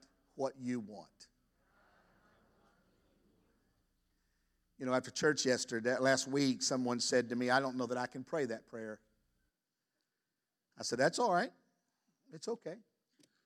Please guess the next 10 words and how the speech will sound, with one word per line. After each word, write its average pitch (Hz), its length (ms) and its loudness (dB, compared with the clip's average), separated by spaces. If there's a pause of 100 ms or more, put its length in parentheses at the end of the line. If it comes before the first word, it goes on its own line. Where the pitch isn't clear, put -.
(1300)
Went 135 120 -10
on 135 120 -4
to 131 40 -6
talk 135 320 0
about 131 360 4
some 151 200 -2
of 147 80 -2
the 131 80 2
things 139 460 -2
that 127 200 0